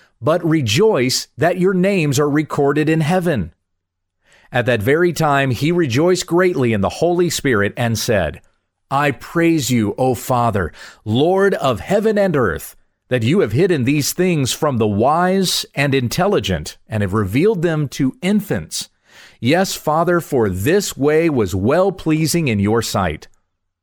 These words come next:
All things have been handed over to me by my Father, and no one knows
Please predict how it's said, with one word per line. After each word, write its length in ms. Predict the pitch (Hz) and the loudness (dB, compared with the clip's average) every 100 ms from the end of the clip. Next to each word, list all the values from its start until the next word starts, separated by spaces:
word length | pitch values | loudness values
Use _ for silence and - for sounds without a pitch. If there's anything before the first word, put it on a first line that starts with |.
| _ | _
All 240 | 139 156 190 | 0 2 0
things 440 | 185 180 180 185 | 0 -2 0 0
have 160 | 151 107 | -2 0
been 140 | 107 | 0
handed 340 | 107 156 143 120 | 0 0 0 2
over 240 | 175 196 | 0 0
to 100 | - | -2
me 220 | 160 147 | 0 0
by 300 | 135 123 143 | 0 0 0
my 200 | 151 160 | 0 0
Father, 480 | 160 160 180 120 82 - - - | 0 0 0 -2 -4 -10 -20 -8
and 260 | - 110 104 | -2 0 2
no 140 | 143 | 2
one 320 | 226 220 220 | 2 2 2
knows 560 | 185 175 135 123 113 - | 2 2 2 0 -4 -8